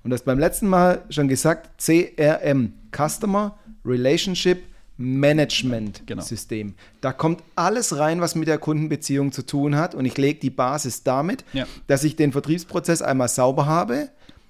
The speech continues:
Speaker 1: und ein C-R-M-System habe, das mich dabei unterstützt. Ganz
Speaker 2: Ja.
Speaker 1: wichtig, das darf mich nicht
Speaker 2: Ja.
Speaker 1: ausbremsen und nicht nerven. Und wo ich als Führungskraft Infos rauskriege. Und dann sind wir an dem Punkt, und da kommen wir jetzt hin,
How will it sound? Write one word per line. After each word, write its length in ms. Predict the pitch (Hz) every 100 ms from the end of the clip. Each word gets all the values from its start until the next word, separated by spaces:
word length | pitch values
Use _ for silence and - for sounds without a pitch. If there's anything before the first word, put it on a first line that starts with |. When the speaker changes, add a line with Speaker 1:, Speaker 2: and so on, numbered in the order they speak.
| - -
Speaker 1:
und 120 | 151
ein 120 | 147
C-R-M-System 760 | 147 139 135 147 170 151 160 151
habe, 80 | 151
das 180 | 139 127
mich 140 | 135
dabei 240 | 131 120 110
unterstützt. 600 | 113 104 - 165 - -
Ganz 200 | 120 127
Speaker 2:
Ja. 80 |
Speaker 1:
wichtig, 240 | 131 - 175
das 140 | 131
darf 200 | 139 131
mich 120 | 131
nicht 80 | 123
Speaker 2:
Ja. 80 | 113
Speaker 1:
ausbremsen 540 | 131 131 143 139 139
und 40 | 123
nicht 140 | 107
nerven. 420 | 120 123 143 233 247 - - -
Und 140 | 147
wo 120 | 151
ich 140 | 202 233
als 140 | 202
Führungskraft 600 | - 170 175 - 175 -
Infos 480 | - 143 131 131 120
rauskriege. 500 | 107 107 - 98 - - _ _ - _ -
Und 160 | 123 117
dann 220 | 175 240
sind 160 | 254
wir 100 | 240 233
an 140 | 202
dem 140 | 196
Punkt, 460 | - 190 156 - - -
und 120 | 120
da 100 | 131
kommen 160 | 147 170
wir 60 | 165
jetzt 240 | 175 175
hin, 320 | 139 139 196